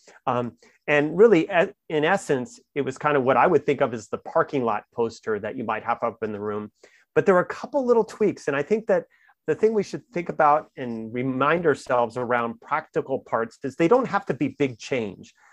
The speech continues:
We may not be able to do that last example, um, at, like, Glenroy Central, but, but this was really, I think, a really nice example where during a particular lesson, if students had something they were curious about and it wasn't the time to bring it up for the whole group,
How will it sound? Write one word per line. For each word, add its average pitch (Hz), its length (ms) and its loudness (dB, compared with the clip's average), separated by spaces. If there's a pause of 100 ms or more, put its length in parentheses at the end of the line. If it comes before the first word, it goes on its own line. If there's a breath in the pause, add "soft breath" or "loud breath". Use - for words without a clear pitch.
(120)
We 165 100 4
may 185 160 6
not 165 220 2
be 156 100 4
able 143 160 2
to 127 80 -4
do 139 120 -2
that 131 180 0
last 123 320 0
example, 107 640 -10 (280 soft breath)
um, 101 280 -6 (360 soft breath)
at, 123 200 -6
like, 117 240 -2
Glenroy 113 440 0
Central, 117 420 -4
but, 123 200 -4 (480)
but 143 220 -4
this 208 200 2
was 214 200 -2
really, 160 420 0 (160)
I 139 60 -12
think, 139 260 -8 (240)
a 127 80 -2
really 151 300 -2
nice 139 280 -2
example 131 500 -4
where 123 340 2 (580 soft breath)
during 233 360 0
a 175 80 0
particular 147 600 -6
lesson, 117 640 -4 (480)
if - 120 -4
students 220 520 0
had 160 320 -4
something 160 360 -6
they 143 80 0
were 120 140 -2
curious 160 400 -4
about 151 280 2
and 123 100 -2
it 113 80 -6
wasn't 147 340 -2
the 143 80 -6
time 143 300 -6
to 131 80 -4
bring 123 220 -4
it 123 100 -2
up 127 200 -4
for 135 100 -6
the 117 160 -2
whole 127 200 -8
group, 135 240 -4